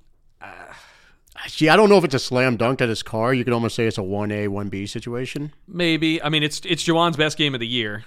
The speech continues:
Speaker 1: So
Speaker 2: He was everywhere. I swear, if
Speaker 1: I don't
Speaker 2: it
Speaker 1: know.
Speaker 2: seemed like he caught every one of Carr's passes.
Speaker 1: Uh, I mean, he almost, he had six, what, six or seven catches, I think. Um, what was the, uh, what was, Carr was right about two hundred yards. I had him,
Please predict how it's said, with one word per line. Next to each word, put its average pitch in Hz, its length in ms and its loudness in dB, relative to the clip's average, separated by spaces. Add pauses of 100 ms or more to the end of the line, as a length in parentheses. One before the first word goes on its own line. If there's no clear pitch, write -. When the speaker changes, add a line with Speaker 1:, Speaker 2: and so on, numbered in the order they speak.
Speaker 1:
So - 120 -2
Speaker 2:
He 156 60 6
was 123 140 6
everywhere. 120 320 6
I 135 80 8
swear, 165 320 6
if 143 80 6
Speaker 1:
I - 20 -6
don't 135 80 -6
Speaker 2:
it 156 40 4
Speaker 1:
know. 131 40 -2
Speaker 2:
seemed 156 260 2
like 143 220 0
he 139 220 -2
caught 127 380 0
every 117 220 -2
one 107 180 -4
of - 260 -12
Carr's 101 260 -4
passes. - 520 -12 (680)
Speaker 1:
Uh, 151 60 -2 (240)
I - 20 -8
mean, 113 160 -6
he 131 100 -2
almost, 131 220 -2
he 131 80 -4
had 117 140 -6
six, - 400 -8
what, 131 160 -12 (120)
six - 300 -12
or 147 60 -8
seven 147 460 -6
catches, 165 440 -8
I 156 60 -8
think. 170 640 -12
Um, 117 580 -4 (1040)
what 147 160 -6
was 131 180 -6
the, 123 240 -6
uh, 113 180 -2
what 147 120 -4
was, 139 240 -4
Carr 170 280 0
was 147 160 -2
right 143 180 2
about 135 240 0
two 147 140 -4
hundred 127 220 -4
yards. 117 260 0
I 165 100 6
had 180 140 4
him, 160 100 -2